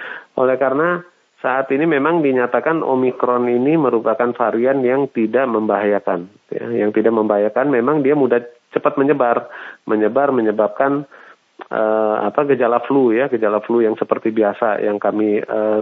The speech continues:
sering jumpai. Nah, namun tidak tahu juga nih kalau nanti walaupun dia apa,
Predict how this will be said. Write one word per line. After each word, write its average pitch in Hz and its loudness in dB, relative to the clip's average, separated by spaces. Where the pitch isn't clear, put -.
sering 113 0
jumpai. 110 0
Nah, 107 0
namun 147 2
tidak 139 0
tahu 147 2
juga 180 2
nih 156 0
kalau 135 0
nanti 135 0
walaupun 131 0
dia 131 0
apa, 208 -2